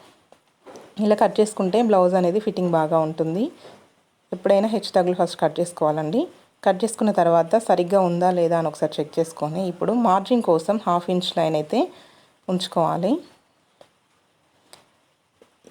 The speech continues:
ఇప్పుడు బ్లౌజ్ పొడుగు బ్యాక్ డాట్ నుంచి షోల్డర్ వరకు చూసుకుంటే బ్లౌజ్ పొడుగు అయితే వస్తుంది. దాన్ని బట్టి పొడుగు, పొడుగుకు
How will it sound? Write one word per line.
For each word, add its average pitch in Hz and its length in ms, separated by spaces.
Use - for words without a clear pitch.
ఇప్పుడు 220 200
బ్లౌజ్ 214 300
పొడుగు 196 320
బ్యాక్ 202 320
డాట్ 196 300
నుంచి 196 280
షోల్డర్ 190 400
వరకు 170 280
చూసుకుంటే 170 480
బ్లౌజ్ 175 320
పొడుగు 170 240
అయితే 165 160
వస్తుంది. 170 340
దాన్ని 175 240
బట్టి 165 180
పొడుగు, 175 340
పొడుగుకు 214 360